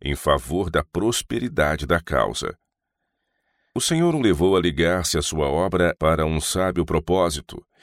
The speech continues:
Ele planejou que você descobrisse seus defeitos de caráter e os vencesse. Sabe quão rapidamente o seu espírito se agita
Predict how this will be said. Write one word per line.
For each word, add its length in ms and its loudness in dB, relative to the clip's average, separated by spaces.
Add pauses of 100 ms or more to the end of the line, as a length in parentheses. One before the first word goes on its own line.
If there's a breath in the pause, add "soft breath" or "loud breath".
(220 loud breath)
Ele 200 -4
planejou 520 0
que 120 -4
você 280 -2
descobrisse 840 -4
seus 220 -4
defeitos 560 0
de 80 -6
caráter 640 0
e 140 -2
os 120 -2
vencesse. 680 -2 (1120)
Sabe 500 -2
quão 320 0
rapidamente 1000 -2
o 40 -2
seu 220 -2
espírito 600 -4
se 160 -2
agita 560 0